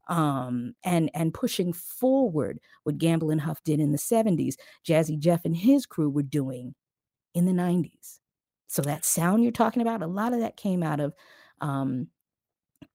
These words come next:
it came out of, uh, Jazzy Jeff's house, A Touch of Jazz. There was Axis Music Group, which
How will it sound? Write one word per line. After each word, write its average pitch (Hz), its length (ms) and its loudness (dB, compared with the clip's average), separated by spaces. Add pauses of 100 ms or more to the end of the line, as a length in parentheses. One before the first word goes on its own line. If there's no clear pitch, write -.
it 185 100 0
came 160 260 2
out 139 140 0
of, 156 340 -2
uh, 151 180 -4
Jazzy 170 340 0
Jeff's 208 260 0
house, - 260 -6
A 156 60 -2
Touch - 240 -2
of 147 60 -4
Jazz. 185 400 0 (300)
There 180 80 4
was 165 180 2
Axis 151 400 -4
Music 190 300 -2
Group, 139 260 -4
which 165 340 2